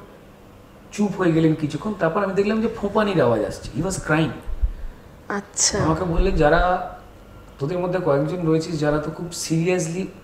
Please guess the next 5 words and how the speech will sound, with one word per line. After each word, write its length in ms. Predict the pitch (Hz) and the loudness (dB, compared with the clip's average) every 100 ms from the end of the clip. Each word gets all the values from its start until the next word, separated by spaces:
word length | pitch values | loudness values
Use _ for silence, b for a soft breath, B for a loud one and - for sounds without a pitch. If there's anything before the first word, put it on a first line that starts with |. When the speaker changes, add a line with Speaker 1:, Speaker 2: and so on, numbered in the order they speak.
| - - | -20 -8
Speaker 1:
অভিনয়টাকে 580 | 135 127 156 175 180 175 | -4 -2 -2 0 0 -2
ভালোবাসিস 560 | 143 156 175 180 165 131 | 0 0 2 0 -2 -2
আর 60 | |
অভিনয়টা 360 | 143 143 156 160 | -2 2 4 4
বুঝিস, 500 | 143 139 117 - - | 4 2 2 -6 -12